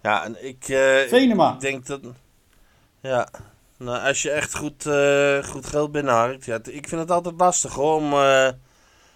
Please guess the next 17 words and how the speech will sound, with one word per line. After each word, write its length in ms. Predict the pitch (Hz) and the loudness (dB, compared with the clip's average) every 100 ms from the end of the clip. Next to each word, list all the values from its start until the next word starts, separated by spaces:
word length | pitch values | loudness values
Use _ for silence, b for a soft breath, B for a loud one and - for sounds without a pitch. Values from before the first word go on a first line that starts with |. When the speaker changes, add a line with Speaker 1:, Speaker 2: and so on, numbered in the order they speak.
| b - | b -20
Speaker 1:
te 100 | 123 | -6
praten 360 | 139 131 127 | 2 2 2
over 140 | 127 123 | -4 -4
een 60 | |
portemonnee 520 | 117 131 127 127 127 123 | -6 -6 -4 -4 -2 -2
van 120 | 131 | -2
een 100 | 123 | 2
ander. 300 | 123 131 180 - _ _ _ | 2 0 -6 -8 _ _ _
Want 140 | _ 123 | _ -20
ik 100 | 123 | -14
vind 140 | 143 | -8
dat 140 | 143 | -8
het 120 | 139 139 | -8 -2
heel 160 | 151 | 0
makkelijk 400 | 156 156 143 143 | 2 0 -4 -14
gebeurt 360 | - 156 170 - | -6 -2 -2 0
ook. 240 | 143 - | -2 -2